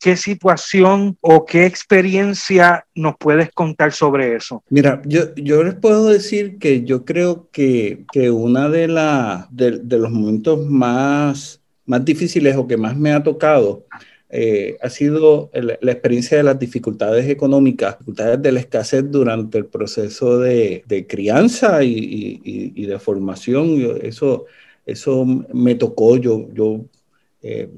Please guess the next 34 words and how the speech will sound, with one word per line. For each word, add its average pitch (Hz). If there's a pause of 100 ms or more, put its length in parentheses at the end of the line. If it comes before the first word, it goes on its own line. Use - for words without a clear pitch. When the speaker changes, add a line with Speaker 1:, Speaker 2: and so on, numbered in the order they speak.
Speaker 2:
nosotros 123
éramos 131
una 123
familia 123
de, 104 (200)
de 107
cuatro 123
hijos 131 (400)
y 110
mis, 107
mis 110
papás, 113 (340)
eh, 107
eran 113
empleados 117
públicos, 127
pero 107
había 107
siempre 120 (260)
un, 110
una 110
escasez 127
económica, 143
uno, 113
unos 147
momentos 143
difíciles. 113
Y 95
yo 107
recuerdo 139
esos 139
momentos, 143
yo 117
soy 127